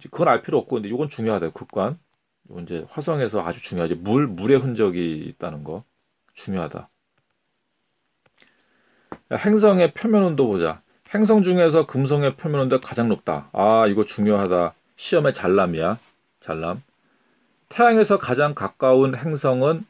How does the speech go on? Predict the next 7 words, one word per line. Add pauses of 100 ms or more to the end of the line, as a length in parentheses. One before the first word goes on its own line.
수성이지만 (880)
가장 (800)
높은,
표면
온도가
높은
거는